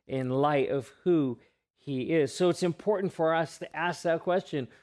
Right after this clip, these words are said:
"Who is God?" And we need to also ask, "Wh-, what do I believe about God?" We need to test those beliefs. We need to test those assumptions. We need to test them in light of his word and say,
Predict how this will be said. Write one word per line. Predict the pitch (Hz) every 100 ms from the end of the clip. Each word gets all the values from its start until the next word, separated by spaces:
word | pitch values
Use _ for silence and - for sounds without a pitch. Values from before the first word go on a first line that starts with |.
| _
"Who | - 180 190
is | 190 180 143
God?" | 143 165 180 123 - -
And | 156
we | 175
need | 196
to | 220
also | 185 233 226 196
ask, | 156 175 - - _ _
"Wh-, | - 185
what | - 175 165 214
do | 233
I | 233
believe | 220 214 185 233 247
about | 160 135 120
God?" | 127 110 110 - _ _ _ _ _ _ _ _
We | 156
need | 208 226
to | 165
test | - - 240 - -
those | 196 165 135
beliefs. | 160 151 147 135
We | 160 170
need | 196
to | 175
test | - - 220 -
those | 202 175 151
assumptions. | 139 170 160 - 156 135 - _ _ _
We | 175
need | 196 180
to |
test | 165 - 214 -
them | 208
in | 180
light | 175 180 180
of | 160
his | 160 160
word | 143 170 180
and | 160 147
say, | 175 160